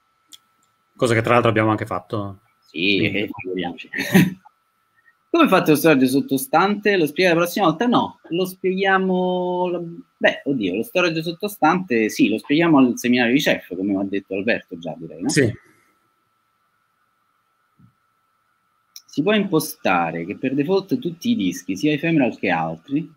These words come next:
Speaker 2: vadano su Ceph e niente in locale? Sì,
Speaker 1: Sì.
Speaker 2: è quello che avevamo cercato di
Speaker 1: È una, è un parametro di configurazione di Juju, tra l'altro.
Speaker 2: Tra l'altro col sistema di automation è, è banale. Allora, con solo tre nodi, di nuovo,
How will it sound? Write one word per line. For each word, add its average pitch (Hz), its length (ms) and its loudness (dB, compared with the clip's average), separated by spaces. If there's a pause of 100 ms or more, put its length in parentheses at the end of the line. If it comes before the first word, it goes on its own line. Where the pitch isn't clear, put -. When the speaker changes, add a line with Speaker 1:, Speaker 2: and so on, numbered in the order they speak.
(160)
Speaker 2:
vadano 123 460 0
su 95 100 -12
Ceph - 440 -2
e 123 60 0
niente 123 320 2
in 90 80 -2
locale? 233 560 -2
Sì, - 460 -6
Speaker 1:
Sì. 131 260 0 (440)
Speaker 2:
è 110 160 -10
quello 95 260 -2
che 87 80 -4
avevamo 87 340 -4
cercato 87 440 -10
di 82 280 -8 (600)
Speaker 1:
È 180 100 2
una, 156 400 6
è 156 100 4
un 160 160 8
parametro 165 560 6
di 139 100 0
configurazione 147 580 0
di 127 120 -2
Juju, 113 280 -6
tra 98 180 -8
l'altro. 95 300 -12 (540)
Speaker 2:
Tra 156 120 2
l'altro 127 340 2
col 104 180 -2
sistema 135 320 0
di 139 100 6
automation 151 580 0
è, 98 340 -2
è 98 100 -8
banale. 87 800 -6 (880)
Allora, 123 220 4
con 185 160 0
solo 190 180 4
tre 202 160 2
nodi, 262 460 6
di 131 100 4
nuovo, 110 520 0